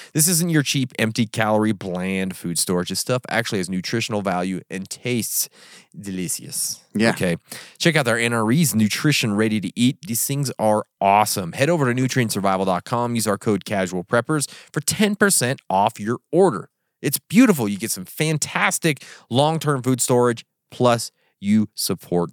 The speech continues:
Speaker 1: the
Speaker 2: That's
Speaker 1: podcast.
Speaker 2: awesome.
Speaker 1: Get it
Speaker 2: Eat
Speaker 1: done.
Speaker 2: healthier in the apocalypse.
Speaker 1: Hundred percent.
Speaker 2: That's great.
Speaker 1: Hundred percent.
Speaker 2: Hundred percent.
Speaker 1: Hundred percent.
Speaker 2: All right, so this one is the World Series of Birding, or
Speaker 1: Oh.
Speaker 2: droning, whatever,
Speaker 1: This
Speaker 2: you
Speaker 1: is
Speaker 2: know.
Speaker 1: different than the,
Speaker 2: It's
Speaker 1: the
Speaker 2: not
Speaker 1: singing.
Speaker 2: necessary.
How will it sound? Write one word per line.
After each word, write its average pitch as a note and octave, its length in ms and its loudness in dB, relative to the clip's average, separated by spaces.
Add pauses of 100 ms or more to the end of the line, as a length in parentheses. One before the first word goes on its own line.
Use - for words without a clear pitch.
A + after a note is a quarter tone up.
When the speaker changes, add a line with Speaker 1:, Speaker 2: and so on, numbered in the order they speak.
Speaker 1:
the - 140 -12
Speaker 2:
That's - 400 -8
Speaker 1:
podcast. - 100 -6
Speaker 2:
awesome. - 380 -6 (380)
Speaker 1:
Get D#2 120 -4
it E2 80 -10
Speaker 2:
Eat D#2 140 2
Speaker 1:
done. F#2 80 0
Speaker 2:
healthier F#2 480 -2
in G2+ 80 -2
the G2+ 80 -2
apocalypse. D#2 600 -8
Speaker 1:
Hundred G#2+ 340 -10
percent. - 400 -10
Speaker 2:
That's E2+ 160 -12
great. - 80 -6
Speaker 1:
Hundred C3 300 2
percent. - 400 -10
Speaker 2:
Hundred A2+ 340 -2
percent. - 260 -4
Speaker 1:
Hundred A2 220 0
percent. - 380 -8 (540)
Speaker 2:
All C3+ 60 6
right, A2+ 240 4
so B2 100 -2
this D3 280 0
one C3+ 180 2
is G#2 380 -2 (340)
the F#2 100 -6
World E3 460 2
Series B2 880 4
of F2 340 -8
Birding, D#2+ 480 -2 (280)
or F#2 160 -2
Speaker 1:
Oh. - 20 -6
Speaker 2:
droning, G2 460 -2
whatever, F#2 340 -6
Speaker 1:
This F2 220 -2
Speaker 2:
you E2+ 60 2
Speaker 1:
is G2+ 40 0
Speaker 2:
know. F#2+ 60 -6
Speaker 1:
different A2+ 320 0
than F#2 100 -4
the, F2 320 -6
Speaker 2:
It's - 60 -20
Speaker 1:
the G#2+ 80 -4
Speaker 2:
not G2 80 0
Speaker 1:
singing. A2+ 220 0
Speaker 2:
necessary. E2+ 240 -4